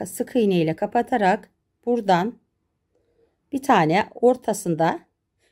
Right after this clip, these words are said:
birinci ile beşincinin ortasında sık iğne olmuş olacak. Bakın hemen yandaki ilk yaptığım sık iğnenin içinden bir tane ilmek çıkardım.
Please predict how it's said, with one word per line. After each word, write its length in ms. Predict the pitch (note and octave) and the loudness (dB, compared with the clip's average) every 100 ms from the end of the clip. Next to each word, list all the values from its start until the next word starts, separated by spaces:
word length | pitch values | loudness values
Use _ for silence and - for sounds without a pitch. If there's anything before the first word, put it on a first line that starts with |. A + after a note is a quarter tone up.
| _ | _
birinci 360 | A#3 B3+ B3+ C4 | -2 2 2 2
ile 240 | A#3+ F3+ | 0 0
beşincinin 560 | G3+ A3 - G#3 G3+ G3+ | 0 -2 -4 -2 0 -2
ortasında 640 | F#3+ G#3+ G3+ F3 F3+ G3 | -2 -4 -4 -6 -4 -4
sık 260 | C#4+ A#3 - | -4 -8 -4
iğne 200 | F#3+ D#3+ | -2 0
olmuş 320 | D3 C#3 - | -2 -4 -8
olacak. 280 | - - F3+ - _ _ _ _ | -14 -12 -14 -14 _ _ _ _
Bakın 260 | - - - _ _ _ _ _ | -16 -14 -16 _ _ _ _ _
hemen 460 | - A#3 F#3+ A3 | 0 2 4 2
yandaki 420 | C4 B3 G#3+ F#3+ | 2 2 0 -4
ilk 220 | - B3+ A3 | -6 -4 -2
yaptığım 340 | F#3+ - F3 | -4 -4 -6
sık 220 | - G#3+ | -6 -8
iğnenin 280 | A#3 G3 E3+ | -4 -2 -2
içinden 440 | G3+ - F#3+ D#3+ | -4 -4 -2 -2
bir 100 | F#3 | -4
tane 240 | - A#3+ A3+ | -2 0 0
ilmek 320 | A#3 B3 A#3+ | 2 0 -2
çıkardım. 580 | C4+ C4+ B3+ A#3+ B3 | -8 -2 -2 0 -4